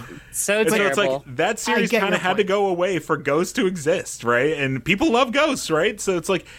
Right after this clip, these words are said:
Speaker 2: we can't have everything. <laughs> And so if it's going to be the split of, like, we're going to continue making games, but then we're gonna make new stuff, I'm super down for new stuff because it's hard to get excited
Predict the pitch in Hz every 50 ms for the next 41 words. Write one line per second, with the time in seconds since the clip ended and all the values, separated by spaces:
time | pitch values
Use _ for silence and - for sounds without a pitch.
0 | - - - 135 151 160 - 226 240 233 190 208 180 180 156 131 120 107 - 110
1 | 101 104 - - - - - 156 - 196 185 165 143 - - 180 165 139 135 131
2 | - - - - - - - 147 131 143 - - - 180 196 226 247 240 220 233
3 | 226 214 202 - - - - - 175 180 185 190 190 160 143 135 147 139 123 -
4 | 131 120 117 123 127 123 113 104 - 117 113 - 147 151 160 165 156 156 151 147
5 | 151 147 135 131 131 131 131 131 131 - - - - - - - - - 123 -
6 | 131 120 117 120 113 123 139 139 131 131 135 127 - 123 131 156 185 175 - -
7 | 196 180 175 - - - - 127 123 123 120 113 107 98 - - - - - -
8 | - 165 147 139 127 113 117 113 110 104 - 113 107 101 101 98 - - - 104
9 | 90 90 - - 107 123 123 107 - - - - - 151 147 165 190 214 226 240
10 | 202 185 180 - - 185 175 156 147 127 95 95